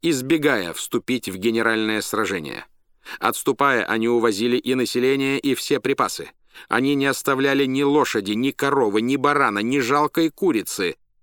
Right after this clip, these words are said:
только полусгоревшие избы. Мне передали слова царя, отступавшего вместе с армией.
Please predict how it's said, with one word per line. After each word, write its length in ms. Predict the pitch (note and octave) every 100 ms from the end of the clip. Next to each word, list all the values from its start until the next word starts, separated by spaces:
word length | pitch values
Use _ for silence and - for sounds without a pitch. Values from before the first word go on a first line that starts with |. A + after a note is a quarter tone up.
| _
только 360 | C#3 C3 - C3
полусгоревшие 1000 | C3 B2+ A2+ G2+ A#2+ A#2 - - A#2 A2+
избы. 500 | - G2 D2+ C#2+ - _ _ _ _ _ _ _
Мне 240 | - A2+ A#2
передали 440 | C3 B2 A#2 A#2
слова 320 | G#2 A#2+ A#2
царя, 300 | G#2+ B2+ A#2+
отступавшего 640 | F2 - - G2+ - G#2 G2+
вместе 360 | G#2+ G2 -
с 100 | F#2
армией. 420 | A2 E2 D2+ A#1